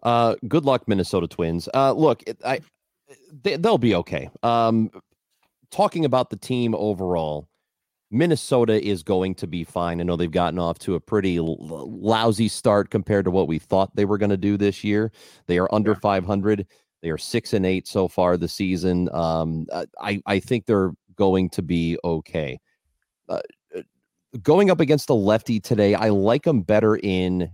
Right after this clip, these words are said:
Speaker 1: game one than I do in game two. You also have to remember they're dealing with some covid as well. So Simmons is out
Speaker 2: Sure.
Speaker 1: because of the covid. Kyle Garlick is out because of covid.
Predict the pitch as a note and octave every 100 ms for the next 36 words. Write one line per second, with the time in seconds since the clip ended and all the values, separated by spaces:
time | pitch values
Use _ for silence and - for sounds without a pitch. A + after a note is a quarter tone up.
0 | G2+ - G2+ G#2+ G#2 F2+ G2 G#2 G2+ F2
1 | E2 F#2+ F2+ E2+ F2 E2+ E2 - A#2 A2+
2 | G2+ G#2 G#2+ G2 G2 F2+ E2+ E2+ D#2 E2+
3 | F#2 F2 E2 - E2 - G2 F2+ E2 D#2+
4 | D2 _ _ F2 D#2+ E2+ D2 - - E2+
5 | - - A#2 A2+ A2+ F#2 F#2+ F2+ - F2+
6 | F2+ E2+ - _ _ _ _ G#2+ A#2+ G2+
7 | G2 - G2+ F#2+ G2 - G2+ F2 E2 G#2
8 | G#2+ A2 A2 - _ _ _ - G2+ F2+
9 | G2+ G2+ - G2+ A2 F#2+ F#2+ - G2+ F2+
10 | F#2 F2+